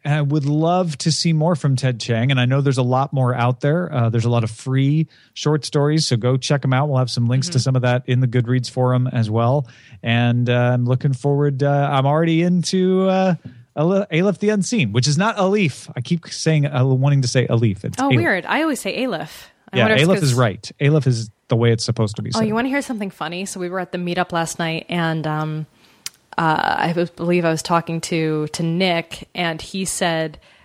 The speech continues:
Speaker 2: we were talking about, um, Scott Lynch. And we were sitting there, and I was like, "Oh, I love Scott Lynch. Like, we really tried to get him for the video show, but it just didn't work out. I'd love to have him on the podcast sometime."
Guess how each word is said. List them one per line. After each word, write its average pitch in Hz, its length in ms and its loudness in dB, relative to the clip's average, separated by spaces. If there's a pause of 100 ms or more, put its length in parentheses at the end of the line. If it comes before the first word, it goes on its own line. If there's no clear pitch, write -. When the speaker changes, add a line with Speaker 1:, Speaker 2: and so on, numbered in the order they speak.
Speaker 2:
we 185 100 -2
were 185 60 0
talking 190 360 0
about, 160 360 -4
um, 151 600 -8 (160)
Scott - 280 0
Lynch. - 480 -2 (800)
And 170 540 -2 (640)
we 175 60 -10
were 190 60 -6
sitting 311 220 -2
there, 262 100 2
and 220 80 2
I - 20 2
was 180 80 0
like, 190 140 -2
"Oh, 214 260 6
I 190 80 6
love 220 280 4
Scott - 280 0
Lynch. 208 300 0
Like, 190 140 -4
we 170 60 -2
really 196 240 2
tried 208 260 -2
to - 40 -6
get 190 120 0
him 185 60 -2
for 180 100 -8
the 165 80 -2
video 202 360 0
show, 196 400 2
but 170 120 -4
it - 20 -6
just 170 180 -10
didn't 170 200 -6
work 165 200 -6
out. 185 240 2
I'd 165 120 -6
love 180 160 -4
to - 100 -16
have 175 120 -2
him 170 100 -8
on 160 60 -6
the 165 60 -8
podcast 196 480 0
sometime." 185 640 -2